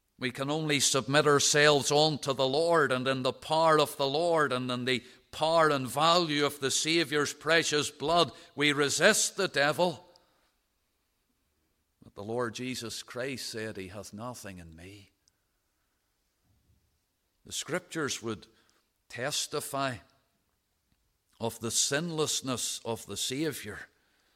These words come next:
And if you've never marked these verses in your Bible, I would encourage you to note them and to carefully mark them in your Bible.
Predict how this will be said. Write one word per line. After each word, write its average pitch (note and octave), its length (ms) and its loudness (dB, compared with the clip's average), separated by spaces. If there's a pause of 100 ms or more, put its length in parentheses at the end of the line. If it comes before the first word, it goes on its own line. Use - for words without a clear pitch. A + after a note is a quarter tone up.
(680)
And A#2+ 80 -4
if A#2+ 120 -6
you've C#3 160 -2
never D#3+ 320 0
marked C#3+ 440 0
these C3+ 280 -2
verses B2+ 560 0
in A2+ 140 -2
your G#2+ 160 0
Bible, C3+ 540 -2 (600)
I D3+ 140 0
would C#3+ 120 0
encourage D3+ 720 -2
you B2 100 0
to A#2+ 180 -4
note B2+ 400 -2
them C3+ 200 -4 (960)
and A#2+ 160 -4
to B2 80 0
carefully C#3 640 0
mark C3 440 0
them D#3 180 -4
in D3+ 140 -6
your C#3 140 0
Bible. C3 480 -6